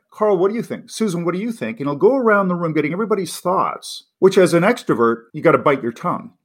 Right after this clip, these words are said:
But that being introverted is the right thing to do, according to most C E Os I talk to, because then you get actual discussion. At the end, the C E O happily gets to decide. So it's, you know, but you've taken on board everybody's ideas and got to a better idea.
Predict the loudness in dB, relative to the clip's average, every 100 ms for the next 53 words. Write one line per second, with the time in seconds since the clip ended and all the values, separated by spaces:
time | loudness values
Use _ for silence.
0 | _ -2 0 0 -10 2 2 4 0 -2
1 | -2 0 2 2 0 -2 -4 -2 -4 0
2 | 0 0 -8 -6 -4 -4 -4 -2 -4 -2
3 | -2 0 -2 -2 -2 -4 -2 0 2 -2
4 | 0 -4 -4 -8 -10 -10 _ _ -4 4
5 | 4 6 4 4 0 -8 -6 -4 -4 -4
6 | -2 0 2 2 0 -2 0 2 2 2
7 | -2 -2 -8 -4 -4 -4 -8 -8 -4 -2
8 | -2 -6 0 2 2 0 -4 -4 -8 -20
9 | -2 2 2 0 2 2 2 0 0 2
10 | 4 4 0 -4 -2 -2 -2 0 0 0
11 | 2 2 2 0 2 2 0 -2 -12